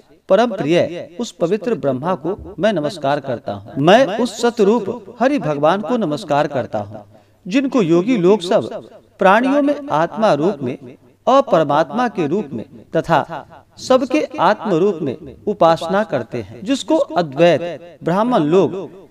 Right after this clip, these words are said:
मैं ब्रह्म हूँ ऐसा कहते हुए गाते और यज्ञ करते हैं और अपने को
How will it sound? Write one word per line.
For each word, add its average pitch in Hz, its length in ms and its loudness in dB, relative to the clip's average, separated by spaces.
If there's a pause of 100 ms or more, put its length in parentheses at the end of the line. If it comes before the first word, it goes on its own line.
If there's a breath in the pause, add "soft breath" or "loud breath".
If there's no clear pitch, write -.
(200)
मैं 240 260 4
ब्रह्म 151 300 0
हूँ 139 480 -8
ऐसा 185 320 2
कहते 151 380 -4
हुए 175 480 -4 (240)
गाते 175 460 2 (120)
और 170 560 0
यज्ञ 226 340 0
करते 127 340 -4
हैं 117 240 -14 (380)
और 262 200 6
अपने 262 560 -2
को 233 440 -4